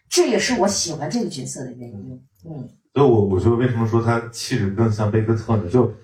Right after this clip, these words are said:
Speaker 2: 看起来是很极简的，但是他的，像他的舞台提示又很，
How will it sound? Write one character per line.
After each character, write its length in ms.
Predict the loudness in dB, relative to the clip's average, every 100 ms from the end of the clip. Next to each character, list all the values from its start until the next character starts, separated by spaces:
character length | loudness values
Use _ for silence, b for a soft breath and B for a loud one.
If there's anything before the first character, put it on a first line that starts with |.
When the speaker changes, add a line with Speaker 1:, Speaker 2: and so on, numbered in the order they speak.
| _
Speaker 2:
看 200 | 0 2
起 140 | 2 -4
来 100 | -6
是 140 | -4
很 200 | -4 -6
极 200 | -8 -12
简 220 | -2 -2
的， 100 | -2 0
但 120 | 0
是 100 | 4
他 80 | 2
的， 240 | 2 0
像 200 | 0 2
他 60 | 2
的 60 | 2
舞 100 | 0
台 160 | -4
提 140 | -2 0
示 140 | 4
又 80 | 4
很， 140 | 2